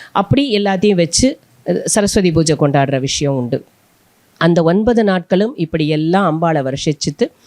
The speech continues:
பத்தாவது நாள் விஜயதசமி. விஜயதசமி அன்னைக்கு அம்பாள் வந்து மகிஷாசுரனை வதம் பண்றா. நம்ம ஊர்ல வந்து இங்க சவுத்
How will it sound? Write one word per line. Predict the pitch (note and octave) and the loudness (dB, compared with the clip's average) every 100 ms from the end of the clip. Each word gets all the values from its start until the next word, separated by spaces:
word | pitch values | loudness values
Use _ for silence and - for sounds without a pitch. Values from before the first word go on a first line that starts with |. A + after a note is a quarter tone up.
| - - - - | -20 -20 -12 -4
பத்தாவது | D#3+ - A#3+ A#3+ G#3 E3+ | -4 -2 0 0 2 2
நாள் | D#3+ G3 - - | 4 2 -2 -4
விஜயதசமி. | D3+ E3 D#3+ D3 - F3 A#3+ _ _ - | 0 2 2 0 2 2 2 _ _ -4
விஜயதசமி | D3 E3+ E3 D3+ - D3+ | 0 2 2 0 0 2
அன்னைக்கு | D3+ F#3 - C4+ - - - | 2 0 0 -4 -4 -20 -6
அம்பாள் | D#3+ F3 F3+ F3 | -2 0 0 0
வந்து | D#3 D#3 F3+ C4+ D#4+ _ _ - - - - | 0 2 2 0 -2 _ _ -20 -20 -20 -8
மகிஷாசுரனை | F3 E3 E3+ F#3 G#3 F3+ - D#3+ G3+ B3 | 0 2 2 2 0 0 0 0 0 -4
வதம் | C#3+ D3+ E3 D#3 | -2 0 2 2
பண்றா. | D3+ D3 D3+ - _ _ _ | 2 2 -2 -6 _ _ _
நம்ம | G3+ A3 C#4+ F4+ | 0 0 2 2
ஊர்ல | C#4+ C#4 C4 B3 | 4 2 2 0
வந்து | G3 F#3 F#3+ B3+ | -2 -2 0 0
இங்க | A#3+ G3 G3 | 0 -2 0
சவுத் | E3+ G#3 G#3 | -2 -2 -4